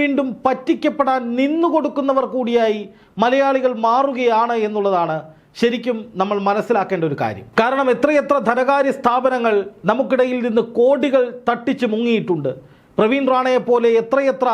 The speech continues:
തട്ടിപ്പുകാർ നമുക്കിടയിൽ നിന്ന് കോടികൾ സമാഹരിച്ച് ഒരു സുപ്രഭാതത്തിൽ അതെല്ലാം വെള്ളത്തിൽ കളഞ്ഞിട്ടുണ്ട്. പക്ഷേ പിന്നെയും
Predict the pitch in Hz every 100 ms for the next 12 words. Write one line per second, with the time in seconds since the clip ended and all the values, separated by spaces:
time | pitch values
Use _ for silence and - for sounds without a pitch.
0 | 214 - 240 233 320 - 247 170 123 -
1 | - _ - 196 254 277 262 254 247 240
2 | 233 202 - - 214 254 302 269 254 247
3 | 226 254 240 226 - 220 190 - - _
4 | 185 233 254 262 254 240 247 240 240 220
5 | 202 - 190 240 277 277 262 226 - 185
6 | 233 269 262 220 190 165 147 143 110 107
7 | - - - - 254 269 269 254 - 247
8 | 262 294 294